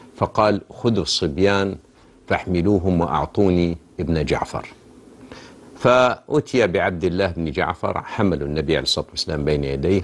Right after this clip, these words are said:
قال: "وجعل"، قال الراوي يعني، "وجعل الناس يحثون على الجيش التراب"، يعني يرموا عليهم تراب، "ويقولون: 'يا فرار، فررتم في سبيل الله.'" قال، فيقول رسول الله صلى الله عليه وسلم: "ليسوا بالفرار،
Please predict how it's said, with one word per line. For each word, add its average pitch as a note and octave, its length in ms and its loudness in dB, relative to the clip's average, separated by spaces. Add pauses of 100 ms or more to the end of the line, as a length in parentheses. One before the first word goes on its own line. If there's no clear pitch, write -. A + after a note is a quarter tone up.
(100)
قال: G2 360 0 (640)
"وجعل"، F2+ 520 2 (140)
قال F2 140 -2
الراوي E2+ 360 0
يعني، E2 300 -4
"وجعل G2 440 0
الناس G#2 500 -2 (220)
يحثون G#2+ 680 2
على F#2 260 0
الجيش G2 360 0
التراب"، F2+ 520 0
يعني D2 220 -6
يرموا F2 260 0
عليهم D#2+ 360 -2
تراب، F#2 440 0 (720)
"ويقولون: A2 1700 2
'يا A2 180 4
فرار، G#2 600 2
فررتم A2 540 -2
في G2+ 140 -4
سبيل G2 340 0
الله.'" G#2 340 2 (760)
قال، C3 280 2
فيقول B2 480 2
رسول A2+ 300 0
الله G#2+ 200 2
صلى - 120 -4
الله F#2 240 -4
عليه A2 100 2
وسلم: G#2 320 0
"ليسوا D3 600 4
بالفرار، B2 680 0